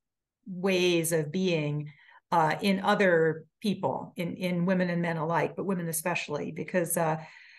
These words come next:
uh, we're all, we all tend to, as human beings, we tend to sort of look askance at people who are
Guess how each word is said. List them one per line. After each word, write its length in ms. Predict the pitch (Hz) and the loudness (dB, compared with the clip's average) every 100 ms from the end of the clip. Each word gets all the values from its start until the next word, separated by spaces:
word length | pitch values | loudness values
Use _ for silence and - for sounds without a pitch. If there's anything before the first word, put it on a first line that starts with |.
| - _ | -20 _
uh, 280 | 185 170 170 | 2 2 2
we're 260 | 180 190 190 | 2 4 6
all, 460 | 202 196 190 190 185 | 6 6 4 2 2
we 140 | 214 | 4
all 160 | 214 196 | 4 2
tend 320 | 202 185 180 | -2 -6 -6
to, 100 | 170 | -6
as 160 | 165 | -6
human 200 | - 185 | -2 0
beings, 240 | 165 175 160 | 0 -2 -4
we 80 | 165 | -4
tend 220 | 190 165 | -4 -2
to 180 | 185 151 | -2 -4
sort 140 | 175 | -4
of 80 | 160 | -4
look 180 | 185 190 | -2 -2
askance 640 | 180 - 175 170 160 - | -2 0 0 2 0 -2
at 160 | 170 - | -6 -6
people 400 | 180 160 175 160 | -6 -2 2 2
who 160 | 170 160 | 2 0
are 420 | 151 147 147 | 0 0 -2